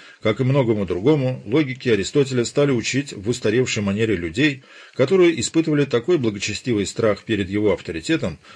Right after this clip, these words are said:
что даже не решались задавать вопросы.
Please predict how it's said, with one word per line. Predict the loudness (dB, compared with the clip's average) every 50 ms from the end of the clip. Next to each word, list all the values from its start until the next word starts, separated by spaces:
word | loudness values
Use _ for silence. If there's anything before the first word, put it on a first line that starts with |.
| -18 _
что | -8 -4 -2 0
даже | 2 4 2 2 2 -2 -4
не | -4 -4 -4
решались | -2 -2 -2 -2 0 0 -2 -2 -6
задавать | -8 -6 -6 -2 0 2 2 2 2 2
вопросы. | 0 -2 0 2 0 0 0 -2 -6 -10